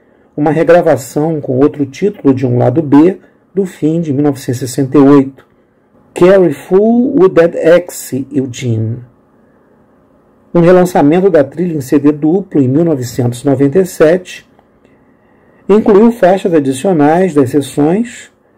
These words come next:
mas os bootlegs, contendo várias versões da ácida balada country Crumbling Land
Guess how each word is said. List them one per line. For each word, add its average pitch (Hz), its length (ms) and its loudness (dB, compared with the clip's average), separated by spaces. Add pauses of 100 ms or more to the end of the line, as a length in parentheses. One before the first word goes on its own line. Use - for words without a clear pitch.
mas 165 240 2
os 160 160 0
bootlegs, 147 920 0 (120)
contendo 156 500 -2
várias 165 480 2
versões 143 640 -4
da 139 380 2
ácida 139 320 -2
balada 131 420 2
country 135 680 -4 (320)
Crumbling 151 600 2
Land 135 560 0